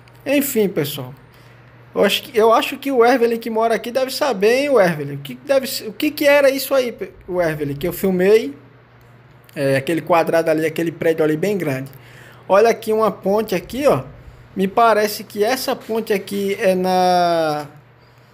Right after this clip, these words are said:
saída para a cidade de Mogeiro e o rio passando, ó, por baixo dela. Vamos aqui, passando aqui mais um pouco. Mais uma igreja aqui, pessoal, ó. Olha só.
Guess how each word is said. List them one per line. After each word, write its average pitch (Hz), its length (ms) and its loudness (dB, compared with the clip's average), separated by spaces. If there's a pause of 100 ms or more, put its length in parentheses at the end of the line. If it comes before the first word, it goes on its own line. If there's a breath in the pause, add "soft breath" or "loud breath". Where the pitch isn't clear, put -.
(120)
saída 185 400 2
para 180 220 0
a - 20 -2
cidade 170 380 -4
de 165 100 -8
Mogeiro 214 760 2
e 254 120 -2
o 240 80 4
rio 202 240 0
passando, 202 560 -2
ó, - 20 -2
por 160 220 -6
baixo 180 320 0
dela. 139 320 -8 (1500 loud breath)
Vamos 180 220 4
aqui, 170 160 -4
passando 180 380 -2
aqui 175 200 -4
mais 170 220 0
um 175 60 -2
pouco. 247 680 2
Mais 233 380 2
uma 254 140 -2
igreja 196 480 0
aqui, 220 320 -8
pessoal, 147 480 -2
ó. 160 220 0 (2000)
Olha 175 220 2
só. 147 400 -2